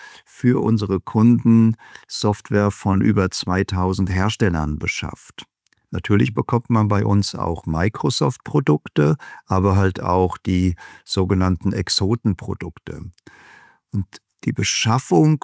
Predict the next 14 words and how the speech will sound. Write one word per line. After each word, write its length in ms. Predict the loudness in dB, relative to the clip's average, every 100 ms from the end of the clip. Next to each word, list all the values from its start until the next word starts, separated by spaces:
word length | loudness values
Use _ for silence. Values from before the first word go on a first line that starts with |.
| -6
bedeutet 680 | -6 0 2 2 0 -2 -6
nicht 580 | 0 2 4 4 0 -4
nur, 300 | 2 4 4
dass 240 | 0 -4 -4
wir 160 | -4
einfach 500 | 0 -2 -2 -6 -4
liefern, 800 | -2 2 4 2 0 0 2 0
sondern 480 | 0 0 2 2 0
bereits 720 | 0 0 0 0 0 -4 -6 -2
in 220 | 2 4
dem 180 | 4 4
Beschaffungsprozess 1400 | 2 -2 -2 -2 0 0 -2 -4 -4 -4 -4 -2 -2
ist 200 | -4 -6
auch 360 | -2 0 0 -4